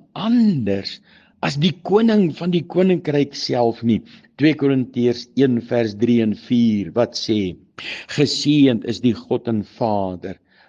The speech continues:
van ons Here Jesus Christus, die Vader van ontferminge en die God van alle vertroosting, wat ons troos in al ons verdrukking." O, dit is 'n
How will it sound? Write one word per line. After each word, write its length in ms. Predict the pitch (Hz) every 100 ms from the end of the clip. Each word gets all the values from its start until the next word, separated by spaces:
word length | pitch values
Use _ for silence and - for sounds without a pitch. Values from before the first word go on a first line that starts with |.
| _
van 180 | 117 110
ons 280 | 160 180 160
Here 240 | 131 123 113
Jesus 560 | 101 110 107 107 101
Christus, 460 | - 113 104 104 90
die 160 | 120 127
Vader 540 | - 151 165 151 151
van 240 | 147 143 135
ontferminge 1040 | - 147 131 - - 123 139 123 117 113 104 - - _
en 160 | 135 131
die 120 | 123
God 440 | 107 - 160 175 -
van 160 | 131 123
alle 240 | 123 120 113
vertroosting, 960 | - - - 113 110 - - 107 95 - _ _ _
wat 300 | 98 117 117 -
ons 340 | 120 107 - -
troos 560 | 143 156 156 147 139 - -
in 200 | 107 98 -
al 280 | - 123 123 123 -
ons 760 | 120 120 117 113 110 - - - _ _ _ -
verdrukking." 720 | 117 107 101 90 90 80 78 _ _ _
O, 200 | 165 170
dit 200 | 147 147
is 180 | 139 -
'n 120 | 117